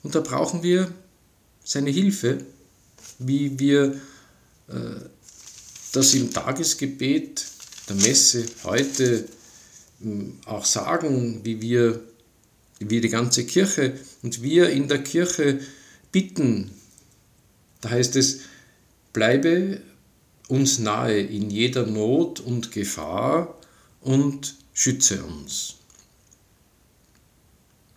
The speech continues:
Im Schreiben Patris Corde mit dem Papst Franziskus das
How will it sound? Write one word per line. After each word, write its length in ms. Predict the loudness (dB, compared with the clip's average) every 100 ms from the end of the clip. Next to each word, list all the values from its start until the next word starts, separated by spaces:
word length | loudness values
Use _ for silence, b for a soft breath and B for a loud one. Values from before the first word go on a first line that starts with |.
| _ B B B -6
Im 140 | 0
Schreiben 840 | 0 0 0 2 4 4 2 0 -6 -20 _ _ _
Patris 680 | -8 -8 -6 0 4 4 2
Corde 720 | 2 4 4 4 4 4 2 B B -6
mit 340 | -4 -4 -2 0
dem 420 | 0 0 -4 -10 -6
Papst 440 | -6 -4 -8 -8
Franziskus 880 | -6 -2 2 4 4 4 2 2 -4 B B B B B -4
das 380 | 0 2 0